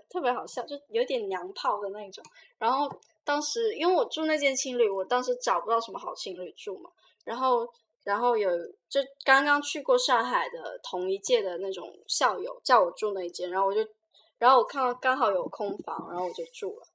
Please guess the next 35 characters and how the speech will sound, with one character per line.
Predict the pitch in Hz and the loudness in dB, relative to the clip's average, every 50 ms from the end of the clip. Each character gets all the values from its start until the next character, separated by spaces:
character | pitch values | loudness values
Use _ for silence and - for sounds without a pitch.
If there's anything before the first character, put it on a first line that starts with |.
| _ _ _ _ _ - | _ _ _ _ _ -6
然 | - 202 240 | -4 0 4
后 | 254 254 240 226 | 6 6 6 6
他 | 240 262 | 4 0
就 | 240 226 269 | 2 2 2
说 | 262 - 254 247 | 2 4 2 4
那 | 262 285 269 | 4 4 4
个 | 262 240 | 4 2
前 | 247 - 262 214 | 2 2 -2 0
台 | 214 247 208 208 | 2 2 2 2
那 | 226 | 2
个 | 240 | 2
小 | 254 - - 277 - | 0 0 -4 -6 -6
哥 | - 226 214 | -4 -6 -8
特 | - - - | -8 -4 0
别 | 277 262 | 0 2
好 | 240 196 175 | 2 0 0
玩， | 165 175 170 175 180 | -2 -4 -6 -6 -8
你 | 190 180 | -8 -8
可 | - - 269 | -4 -2 -2
以， | 240 247 - - | -2 -2 -4 -2
可 | 269 | 0
以 | 247 | 0
去 | 226 - 269 226 - - | 0 0 -8 -12 -12 -10
聊， | 226 208 180 151 - - - _ _ _ - | -6 -4 -4 -4 -4 -10 -14 _ _ _ 0
逗 | - - 233 196 | 4 4 4 4
一 | 190 185 | 2 -2
下 | 196 - 208 185 - | -6 -6 -6 -6 -6
他 | - - - 233 247 _ _ _ _ _ _ | -8 -12 -14 -14 -14 _ _ _ _ _ _
这 | - 247 | -8 -6
样 | 196 190 190 | -6 -6 -8
子。 | - - - | -12 -12 -6
然 | 196 220 | 0 0
后 | 240 233 | 2 2
我 | 208 | 2
就 | 196 190 180 | 0 -2 -4